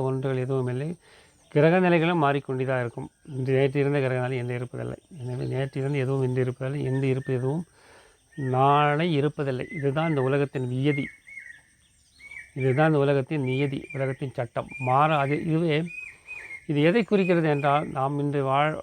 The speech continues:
வாழ்க்கையில் துக்கமான சூழ்நிலை இருந்தால் இதுவும் மாறும். இந்த துக்கமும் ஒரு நாள் மாறும். இதுவும் கடந்து போகும் என்று நீங்கள் இடத்தை கேள்விப்பட்டிருக்கலாம். அது இதன் அடிப்படையில் தான். எதுவுமே மாறிவிடாது. என்றுமே நாம் துக்கத்தில் இருப்போம், என்றுமே நாம் மறுமையில் இருப்போம், என்றுமே நாம் அர்த்தத்தில் இருப்போம் என்று எந்தவித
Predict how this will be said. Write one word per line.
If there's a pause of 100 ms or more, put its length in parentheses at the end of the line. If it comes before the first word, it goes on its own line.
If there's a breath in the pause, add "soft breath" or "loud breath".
வாழ்க்கையில்
துக்கமான
சூழ்நிலை
இருந்தால்
இதுவும்
மாறும்.
இந்த
துக்கமும்
ஒரு
நாள்
மாறும். (640 soft breath)
இதுவும்
கடந்து
போகும்
என்று
நீங்கள்
இடத்தை
கேள்விப்பட்டிருக்கலாம்.
அது
இதன்
அடிப்படையில்
தான். (400 soft breath)
எதுவுமே
மாறிவிடாது.
என்றுமே
நாம்
துக்கத்தில்
இருப்போம்,
என்றுமே
நாம்
மறுமையில்
இருப்போம், (480 soft breath)
என்றுமே
நாம்
அர்த்தத்தில்
இருப்போம்
என்று
எந்தவித